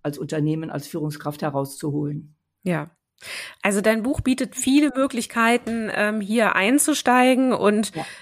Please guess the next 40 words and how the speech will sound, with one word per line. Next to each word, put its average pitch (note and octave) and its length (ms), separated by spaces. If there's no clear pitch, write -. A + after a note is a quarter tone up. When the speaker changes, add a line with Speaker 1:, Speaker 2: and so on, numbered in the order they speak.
Speaker 2:
äh, G#3 220
wir B3 120
haben C4+ 100
uns B3+ 140
jetzt - 200
für G3+ 320
heute C4+ 720
einen C#4 520
Ausschnitt B3+ 560
ausgesucht A#3+ 760
aus A#3 200
deinem G#3 240
Buch. A3 320
Der, G3 280
also G3+ 300
es - 60
gibt B3 140
ja A#3+ 100
so G#3 100
grob F#3 340
drei F3 300
Teile C4 500
und G#3+ 160
jetzt G#3 160
gibt's G#3 180
Speaker 1:
Mhm. D#3+ 100
Speaker 2:
einen G#3 280
hier G#3 200
so G3 220
über G3 340
dieses F#3 460
Thema F#3 440
Transformation. G3+ 1080
Speaker 1:
Ja. D3+ 240
Speaker 2:
Und B3 320
da G#3+ 80
gibt A#3 220
es A#3 140
deine G#3 340
Top B3+ 280